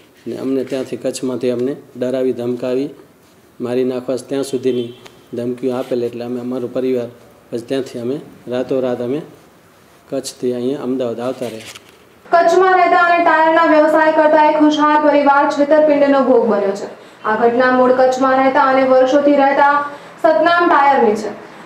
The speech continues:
Speaker 2: તેમની સાથે જ ટાયરનો વ્યવસાય કરતા એક મામા અને ભાણેજિયા પટેલ પરિવાર સાથે ઠગાઈ આચરી કરોડો રૂપિયાની છેતરપિંડી આચરતા આ પટેલ પરિવાર ન્યાય માટે દર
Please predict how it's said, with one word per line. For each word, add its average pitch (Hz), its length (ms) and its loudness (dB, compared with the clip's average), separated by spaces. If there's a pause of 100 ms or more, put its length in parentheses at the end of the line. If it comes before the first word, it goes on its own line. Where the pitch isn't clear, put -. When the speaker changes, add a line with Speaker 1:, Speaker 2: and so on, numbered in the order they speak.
Speaker 2:
તેમની 359 300 4
સાથે 349 260 4
જ 359 140 2
ટાયરનો 330 480 4
વ્યવસાય 320 480 4
કરતા 311 320 4
એક 311 160 2
મામા 294 400 4
અને 294 160 4
ભાણેજિયા 277 640 2
પટેલ 269 320 2
પરિવાર 269 360 4 (120)
સાથે 285 200 4 (140)
ઠગાઈ 277 400 2
આચરી 285 300 2 (480)
કરોડો 370 340 4
રૂપિયાની 349 480 4
છેતરપિંડી 320 640 4
આચરતા 302 460 4
આ 294 180 4
પટેલ 285 320 4
પરિવાર 277 420 2
ન્યાય 262 360 4
માટે 285 220 2 (420)
દર 311 260 4